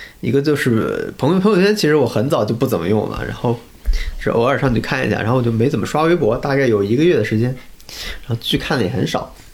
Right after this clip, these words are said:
然后我就觉得有，挺有意思的，就是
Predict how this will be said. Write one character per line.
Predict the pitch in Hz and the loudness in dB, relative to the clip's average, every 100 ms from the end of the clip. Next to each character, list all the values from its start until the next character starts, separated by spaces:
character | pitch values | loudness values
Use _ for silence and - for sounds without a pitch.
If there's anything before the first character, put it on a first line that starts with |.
| - - - - - - | -20 -16 -16 -16 -16 -2
然 | 165 | 0
后 | |
我 | 196 | 2
就 | 135 165 | 2 2
觉 | 170 | 4
得 | 160 | 4
有， | 170 123 | 4 2
挺 | - - 156 | -2 -2 0
有 | 180 | 2
意 | 143 403 | 2 2
思 | 381 - | 2 2
的， | 117 | 2
就 | 113 | 2
是 | 120 131 - | 0 -2 -4